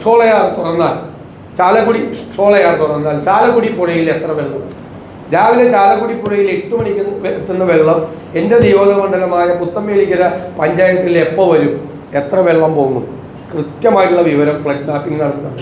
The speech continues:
രണ്ടായിരത്തി പത്തൊമ്പതിൽ, രണ്ടായിരത്തി പത്തൊമ്പതിൽ നടന്ന ഫ്ലഡിൽ ഞങ്ങൾക്ക് ഒരു ജീവനും നഷ്ടപ്പെട്ടില്ല, ഒരു വസ്തുവകളും നഷ്ടപ്പെട്ടില്ല. വെളുപ്പാൻ കാലത്ത് അഞ്ച് മണിക്ക് ഞങ്ങളെല്ലാം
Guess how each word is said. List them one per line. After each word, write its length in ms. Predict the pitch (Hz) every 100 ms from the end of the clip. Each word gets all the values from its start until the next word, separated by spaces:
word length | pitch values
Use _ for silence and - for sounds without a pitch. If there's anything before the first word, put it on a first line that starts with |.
| - - -
രണ്ടായിരത്തി 500 | 131 151 175 180 180 190
പത്തൊമ്പതിൽ, 520 | 175 - 196 202 202 247 - - - - - - - -
രണ്ടായിരത്തി 440 | 143 190 208 214 -
പത്തൊമ്പതിൽ 500 | 190 185 214 220 233 233
നടന്ന 280 | 208 208 214 233
ഫ്ലഡിൽ 380 | 202 202 196 180 - - - - - - 147
ഞങ്ങൾക്ക് 280 | 165 190 180
ഒരു 80 | 165 160
ജീവനും 320 | 160 202 226
നഷ്ടപ്പെട്ടില്ല, 540 | 226 - 196 208 220 226 -
ഒരു 100 | 180 175
വസ്തുവകളും 500 | 151 - 202 208 220 214
നഷ്ടപ്പെട്ടില്ല. 500 | - 196 202 202 208 220 - - -
വെളുപ്പാൻ 380 | 208 233 247 233
കാലത്ത് 260 | 208 196 185
അഞ്ച് 220 | 170 170 196
മണിക്ക് 220 | 180 175 170
ഞങ്ങളെല്ലാം 480 | 156 165 151 151